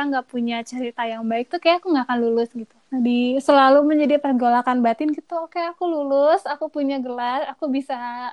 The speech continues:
berkelana kemanapun gitu. Apa sih yang aku bisa kasih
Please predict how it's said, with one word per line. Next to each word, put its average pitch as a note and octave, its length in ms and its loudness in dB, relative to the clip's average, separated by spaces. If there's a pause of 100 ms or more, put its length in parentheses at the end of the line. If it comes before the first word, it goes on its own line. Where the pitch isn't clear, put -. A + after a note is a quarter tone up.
berkelana B3+ 560 -4
kemanapun B3 560 -8
gitu. C#4+ 200 -12 (120)
Apa D#4+ 320 -8
sih F#4+ 80 -2
yang F4 240 -4
aku D#4+ 160 -8
bisa C#4 560 0
kasih D#4+ 400 -2